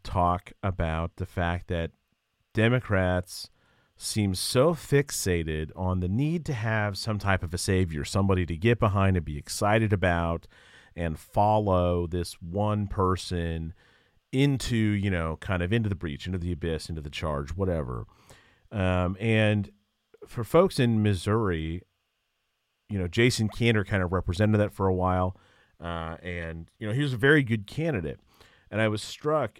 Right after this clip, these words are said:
uh, at the Lafayette County Pie Auction this past Saturday. I heard from all these candidates, um, and a lot of really good speeches and a lot of highly qualified folks, you know, for what they're doing.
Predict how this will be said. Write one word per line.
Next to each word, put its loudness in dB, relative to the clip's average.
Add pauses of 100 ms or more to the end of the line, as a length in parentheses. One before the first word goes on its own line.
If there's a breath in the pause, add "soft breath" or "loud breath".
uh, -2
at -6
the -6
Lafayette -4
County -6
Pie -2
Auction -2
this -8
past -6
Saturday. 2
I 2
heard -4
from -2
all -2
these -4
candidates, -2 (560 soft breath)
um, 0
and -2
a 2
lot 0
of -2
really 0
good -2
speeches -6
and -6
a -6
lot 2
of -2 (200)
highly 2
qualified -2
folks, -10
you -8
know, -4
for -4
what -2
they're -2
doing. -4